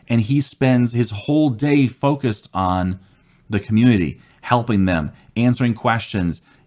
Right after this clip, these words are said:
helping with invoices, working with refunds, and all the rest of the stuff that goes on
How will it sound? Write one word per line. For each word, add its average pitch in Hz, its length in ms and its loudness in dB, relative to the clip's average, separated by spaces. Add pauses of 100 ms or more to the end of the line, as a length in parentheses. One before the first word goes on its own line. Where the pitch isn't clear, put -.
helping 123 360 0
with 120 140 0
invoices, 107 720 2 (300)
working 120 260 0
with 127 120 4
refunds, 107 600 2
and 98 80 -4
all 156 220 2
the 147 100 -2
rest 139 280 -2
of - 20 -20
the 135 80 -4
stuff 127 380 -4
that 127 140 -4
goes 113 220 0
on 104 500 2